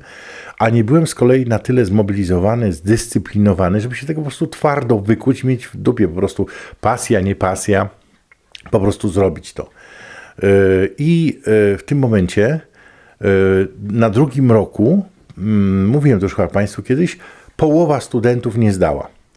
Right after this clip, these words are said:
Czyli było na przykład, nie wiem, tam nas czterdziestu dwóch, to dokładnie dwudziestu jeden zdało i przeszło dalej, a dwudziestu jeden studentów nie zdało i zostało na poprzednim roku.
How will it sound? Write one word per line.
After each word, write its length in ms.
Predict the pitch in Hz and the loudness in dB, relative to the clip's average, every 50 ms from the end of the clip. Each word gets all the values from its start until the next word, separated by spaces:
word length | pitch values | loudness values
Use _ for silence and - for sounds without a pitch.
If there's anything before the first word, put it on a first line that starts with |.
| _ - | _ -6
Czyli 260 | - - 139 120 117 | 0 0 2 2 2
było 220 | 107 127 143 127 110 | 2 2 2 4 4
na 100 | 104 98 | 2 0
przykład, 340 | - - 110 - 95 85 | -2 -4 -4 -2 -2 0
nie 60 | 95 101 | 2 0
wiem, 100 | 92 82 | 0 0
tam 160 | - 82 82 | -2 -2 -4
nas 200 | 82 80 - - | -4 -6 -8 -10
czterdziestu 720 | - - 131 104 98 107 127 123 - - 175 190 185 185 - | -6 -2 -2 0 2 2 2 2 2 2 0 0 0 -2 -6
dwóch, 360 | 101 98 113 180 196 - - - - - - - - - - - - _ _ _ - | -2 2 2 2 2 0 -6 -20 -20 -20 -20 -20 -20 -20 -20 -20 -20 _ _ _ 0
to 160 | 131 123 120 | 2 2 2
dokładnie 540 | 117 120 117 - - 156 139 123 117 120 110 | 2 0 -2 2 2 2 2 2 0 0 0
dwudziestu 560 | 95 98 104 101 117 135 113 - - 110 107 | 0 0 0 2 2 2 2 0 -2 -2 0
jeden 500 | 107 117 107 90 90 87 87 85 76 62 - | 2 2 2 2 2 0 0 -2 -4 -6 -10
zdało 480 | 85 85 87 101 95 90 90 123 117 | -10 -6 -2 0 2 2 2 2 2
i 120 | - - 101 | 0 -2 -6
przeszło 580 | - - - 131 117 95 - - 95 82 78 | -8 -2 0 0 0 0 -2 -4 -4 -4 -2
dalej, 580 | 76 82 92 87 82 80 80 98 123 180 202 185 - - - - - - | 0 0 0 2 2 2 2 2 2 2 0 -4 -8 -16 -20 -14 -6 -4
a 80 | 104 107 | -4 -4
dwudziestu 640 | 92 104 110 104 92 113 139 127 - - - 110 | -2 -2 -2 0 2 2 2 0 0 -2 -2 0
jeden 340 | 101 110 127 107 95 95 92 | 2 2 2 2 2 0 -2
studentów 720 | 87 - - 92 87 98 107 113 107 - 104 98 - - _ _ _ _ - | -2 -4 -6 -4 0 0 0 0 0 -2 -4 -4 -4 -8 _ _ _ _ 0
nie 240 | 98 110 123 127 113 | 2 4 4 4 2
zdało 600 | 87 80 80 73 76 82 92 107 165 220 226 226 - _ - | 0 -2 -4 -2 0 2 2 4 4 2 0 -2 -6 _ 2
i 80 | 180 | 2
zostało 340 | 185 190 180 - 175 156 147 | 2 2 2 2 2 2 2
na 60 | 147 | 0
poprzednim 420 | - - 127 - - 120 127 113 95 | -2 -4 -8 -8 -6 -4 0 2 2
roku. 260 | 76 62 - - | 0 0 -2 -10